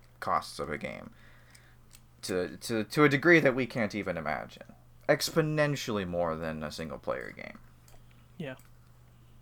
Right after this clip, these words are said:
Speaker 1: And that's, that's irrefutable. That's why games like World of Warcraft, who were,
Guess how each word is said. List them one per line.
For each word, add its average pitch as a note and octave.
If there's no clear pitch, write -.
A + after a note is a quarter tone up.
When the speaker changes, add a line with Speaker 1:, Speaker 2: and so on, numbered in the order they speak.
Speaker 1:
And F#2
that's, G#2+
that's -
irrefutable. F2
That's F#2+
why B2
games G#2+
like F#2+
World G2+
of F2+
Warcraft, G2+
who F#2
were, F2